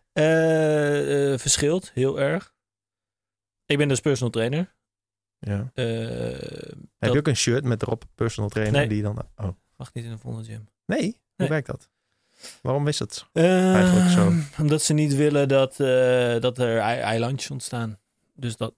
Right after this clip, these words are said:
Speaker 1: dat, ja, als je een Basic Fit binnenloopt, dan heeft iedereen een shirtje met personal trainer.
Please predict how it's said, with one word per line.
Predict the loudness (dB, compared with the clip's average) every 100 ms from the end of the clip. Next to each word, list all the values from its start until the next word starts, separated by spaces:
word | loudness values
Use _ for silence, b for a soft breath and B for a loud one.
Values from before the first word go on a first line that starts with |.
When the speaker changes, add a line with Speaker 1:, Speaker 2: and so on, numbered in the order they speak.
| _ _
Speaker 1:
dat, | -6 -6
ja, | -2 -2 -2
als | -4
je |
een | -2
Basic | -2 -2
Fit | -6 -2
binnenloopt, | -2 0 -2 -2
dan | -4 -4 -6 -12
heeft | -10
iedereen | -6 -4 -4 -8 -12 _ _
een | -12
shirtje | -8 -6 -6 -8 -6
met | -4 -6 -12 _ _ _ _ _
personal | -4 -4 -4
trainer. | -2 -2 -2 -4